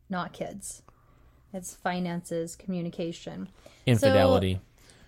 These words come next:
Speaker 1: that's actually not one of, I don't think that's one of the top.
Speaker 2: Is it not? That's still
Speaker 1: I
Speaker 2: a
Speaker 1: don't
Speaker 2: big
Speaker 1: know.
Speaker 2: reason, though.
Speaker 1: Yeah, probably. Um, so how do you deal with that? You have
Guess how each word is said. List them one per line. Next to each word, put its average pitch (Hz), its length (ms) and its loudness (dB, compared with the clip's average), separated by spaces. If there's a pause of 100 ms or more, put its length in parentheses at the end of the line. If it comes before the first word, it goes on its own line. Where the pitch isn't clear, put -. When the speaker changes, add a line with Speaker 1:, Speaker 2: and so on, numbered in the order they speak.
(440)
Speaker 1:
that's 240 240 2
actually 359 260 -6
not 302 160 -2
one 247 120 -2
of, 214 260 0 (460)
I 220 60 -10
don't 226 140 -4
think 240 120 -2
that's 214 220 -2
one 208 100 -2
of 196 80 -4
the 190 80 -4
top. 190 340 -8 (160)
Speaker 2:
Is 120 160 4
it 87 80 4
not? 113 180 4
That's 117 180 4
still 110 140 4
Speaker 1:
I 101 40 8
Speaker 2:
a - 20 6
Speaker 1:
don't - 100 4
Speaker 2:
big 98 80 4
Speaker 1:
know. 95 60 2
Speaker 2:
reason, 101 260 0
though. 101 160 -2 (400)
Speaker 1:
Yeah, 208 180 -6 (180)
probably. 196 380 -6 (680)
Um, 226 580 4 (800)
so 277 260 4
how 285 440 8
do 220 160 0
you 247 160 2
deal 220 200 4
with 220 140 0
that? 170 180 0
You 202 140 0
have 190 580 0